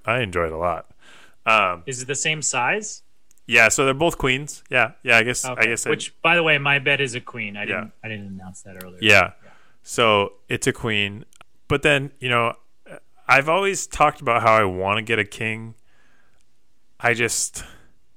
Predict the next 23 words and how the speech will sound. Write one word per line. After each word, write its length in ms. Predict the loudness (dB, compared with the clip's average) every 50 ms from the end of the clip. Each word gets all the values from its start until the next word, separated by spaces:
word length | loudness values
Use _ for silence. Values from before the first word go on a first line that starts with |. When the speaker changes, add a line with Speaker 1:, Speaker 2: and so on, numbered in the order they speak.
| -20 -20 -20 -20 -20 -20 -20 -20 -20 -20 -14
Speaker 1:
I 140 | -10 -10 -8
never 400 | -6 -2 0 0 0 0 0 0
end 160 | 0 0 0
up 160 | -2 -4 -4 -6 -20 -16 -12
pulling 300 | -10 -8 -6 -6 -6 -8
the 60 | -10
trigger. 480 | -10 -6 -6 -4 -4 -2 -4 -4 -6 -8 -14 -20 -20 -20 -20 -20 -20 -16 -12
I 60 | -6
think 220 | -2 -2 -2 0 0
when 160 | 2 4 6
I, 240 | 6 6 4 2 -4 -6 -2
I 140 | 0 0 0
do 340 | -2 -2 -2 -2 -2 -2 -4
get 380 | -4 0 0 0 0 -2 -6 -16 -12
a 60 | -10 -8
new 180 | -6 -6 -4
mattress, 440 | -2 -2 -2 -2 -2 -6 -10 -10 -10 -8 -8
it 60 | -8
will 280 | -6 -2 -2 0 0
be 160 | 0 2 2 2
a 60 | 2
king. 480 | 0 0 -2 -2 -2 -2 -6 -16 -20 -20 -20 -20 -20 -20 -20 -20 -20 -20 -20 -20 -20 -20 -20 -20 -20 -20 -20 -20 -20 -20 -20
Speaker 2:
Mm-hmm. 260 | -20 -20 -20 -20 -20